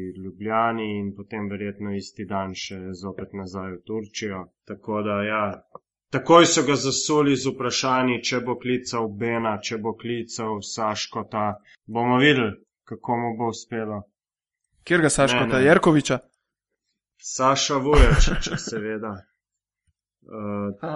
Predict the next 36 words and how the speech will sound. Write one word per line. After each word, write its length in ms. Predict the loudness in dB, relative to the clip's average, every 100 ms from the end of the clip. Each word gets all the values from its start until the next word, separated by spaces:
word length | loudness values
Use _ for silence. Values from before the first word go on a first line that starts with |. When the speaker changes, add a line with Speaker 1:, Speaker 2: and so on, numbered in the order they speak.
| -4
Speaker 1:
ja, 160 | 0 0
Speaker 2:
okej. 180 | 0 -4 0
Speaker 1:
tem 240 | 2 4
sicer 420 | 2 -2 -4 -4
seveda 460 | -6 -4 -4 -2 -4
še 180 | -6 -6
ni 100 | -6
mogel 340 | -6 -6 -8
povedati 540 | -8 -8 -6 -6 -8 -10
kaj, 160 | -12 -12 _
kaj 200 | -12 -12
konkretnega, 840 | -12 -16 -10 -10 -8 -10 -10 -8
je 140 | -8 -8
pa 120 | -10
dejal, 400 | -8 -6 -6 -6
da, 140 | -8 -10 -10
da 220 | -12 -14 -14
se 220 | -16 -14
ne 220 | -14 -14
bi 160 | -14 -16
pač 300 | -16 -18 -16 -16 -20 -18
lotil 420 | -12 -12 -10 -10
tega 260 | -8 -8 -8
dela, 300 | -6 -6 -8
če 180 | -10 -10
ne 120 | -8
bi 140 | -8 -8
mislil, 440 | -6 -8 -10 -14 -14
da 220 | -14 -14 _ _ _ _ _
lahko 320 | -16 -14 -10 -8
zadosti 640 | -8 -8 -10 -12 -10 -10
svojim 480 | -10 -10 -8 -6 -8
ciljem, 460 | -8 -8 -8 -10 -10
ki 160 | -12
so 260 | -12 -10 -10 -10 -10 -12 -12 -14 -16
po 240 | -16 -14